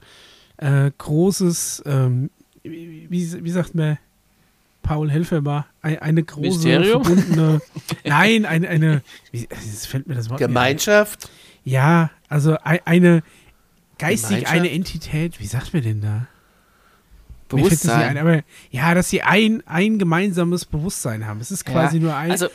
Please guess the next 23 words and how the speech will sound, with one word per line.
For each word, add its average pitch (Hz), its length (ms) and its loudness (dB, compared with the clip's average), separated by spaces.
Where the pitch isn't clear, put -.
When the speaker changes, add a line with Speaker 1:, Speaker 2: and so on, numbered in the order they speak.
Speaker 1:
ein 180 240 2
großer 170 400 2
Moloch, 170 560 2
in 147 160 -2
den, 147 340 0
dem 156 80 0
es 170 100 -4
gar, 165 220 -2
gar 180 140 0
nicht 196 120 2
so 175 80 4
individuelles 175 1000 -2
Denken 170 440 -6
mehr 139 380 -2
gibt, - 240 -12
sondern 120 320 -4
du 127 80 -8
bist - 200 -10
einfach 151 240 -6
Speaker 2:
Ja, 185 220 2
Speaker 1:
Teil 165 100 -4
von 156 100 -6
Speaker 2:
ich, 143 60 -2